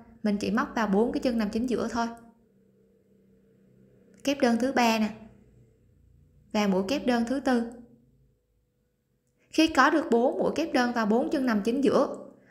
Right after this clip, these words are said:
ở cái phần này là chữ V up, mình bỏ qua chân đầu và chân cuối. Thì lúc này các bạn sẽ đóng cho mình cái họa tiết này ha. Bỏ qua chân kế bên là chân cuối nè, sau đó đóng bằng cách móc vào cái mũi ngoặt này một mũi ngoặt.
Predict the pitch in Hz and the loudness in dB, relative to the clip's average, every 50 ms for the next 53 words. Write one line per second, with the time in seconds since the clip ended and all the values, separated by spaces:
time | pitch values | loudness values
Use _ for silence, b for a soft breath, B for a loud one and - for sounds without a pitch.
0 | b b - 185 196 208 - 302 302 - 233 226 226 214 202 208 208 202 - - | b b 0 0 0 2 0 0 0 0 0 0 2 2 2 2 0 0 -2 -2
1 | 196 233 240 - - 294 320 - 277 233 214 208 196 - - 220 247 254 247 240 | -2 -2 0 0 0 0 -2 -2 0 0 2 2 2 0 0 0 -2 0 -2 -2
2 | 233 247 240 240 226 226 208 196 196 202 202 196 196 220 220 220 220 214 233 285 | 0 0 0 0 2 2 2 2 0 0 -2 -2 -2 -4 -2 0 2 2 2 2
3 | 415 440 - - - - - - _ _ _ _ _ _ _ - - - 220 269 | 0 -2 -4 -10 -16 -20 -20 -20 _ _ _ _ _ _ _ -10 -6 -2 -2 -2
4 | 294 320 277 - - 285 285 208 190 - 196 214 202 214 269 294 277 254 233 214 | 0 0 -2 -2 -2 -2 -2 -4 -4 -2 -2 -2 -2 -2 -2 -2 -2 -2 -2 -2
5 | 214 254 269 269 - 175 - 254 285 - 311 240 220 214 226 240 240 - - - | -2 -2 -4 -4 -4 -4 -4 -4 -4 -4 -2 0 0 2 2 0 0 -4 -8 -16
6 | - - - _ _ - - - 214 233 262 240 233 233 233 226 226 226 220 220 | -20 -20 -20 _ _ -8 -6 -4 -4 -2 -2 -2 -2 -2 -2 -4 -2 -2 -2 -2
7 | 240 262 269 254 233 226 208 202 208 220 214 214 - 214 220 254 294 277 214 - | -2 0 0 0 0 0 -2 -2 -2 -2 -2 0 2 2 2 2 2 0 -2 -4
8 | B B B B B - - 220 220 226 233 233 226 208 214 254 294 349 220 196 | B B B B B -10 -6 -2 -2 -2 -2 -2 -2 -2 -2 -2 -2 -2 -2 -2
9 | 196 240 269 - - 285 294 302 - - 214 196 190 240 240 226 - - 214 233 | -4 -4 -6 -6 -8 -8 -8 -6 -6 -4 -4 -2 -2 -2 -2 -2 -2 0 0 0
10 | 214 220 - 214 202 196 202 196 196 180 175 202 233 233 202 | 0 0 -2 -2 0 0 0 0 0 -2 -2 0 0 0 0